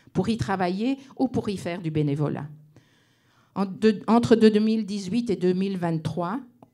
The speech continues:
des ajustements supplémentaires pour répondre aux besoins de-, et aux demandes croissantes de soutien des demandeurs d'asile et des réfugiés. Ici, ça se termine mon survol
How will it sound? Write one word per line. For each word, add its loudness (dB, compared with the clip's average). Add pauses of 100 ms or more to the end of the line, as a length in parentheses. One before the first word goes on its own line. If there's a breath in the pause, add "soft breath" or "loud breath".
(120)
des 4
ajustements 0
supplémentaires -2
pour -2
répondre -6
aux 0
besoins -2
de-, -6
et 0
aux 0
demandes 0
croissantes -4
de -6
soutien -8 (360 soft breath)
des -2
demandeurs 2
d'asile 0
et 0
des 0
réfugiés. -6 (4000)
Ici, -2
ça 0
se -6
termine 2
mon 4
survol 0